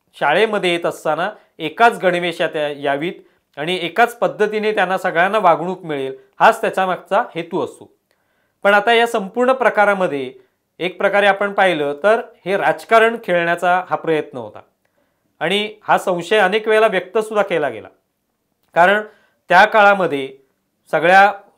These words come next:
जवळपास पाच राज्यांमध्ये निवडणुका आहेत,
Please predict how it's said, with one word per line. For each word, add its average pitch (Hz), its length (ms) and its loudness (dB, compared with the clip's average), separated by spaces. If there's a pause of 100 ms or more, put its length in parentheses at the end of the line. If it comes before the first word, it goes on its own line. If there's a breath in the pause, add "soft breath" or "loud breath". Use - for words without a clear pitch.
जवळपास 175 420 0
पाच 175 300 2
राज्यांमध्ये 175 800 -2 (160)
निवडणुका 175 540 -2
आहेत, 139 220 0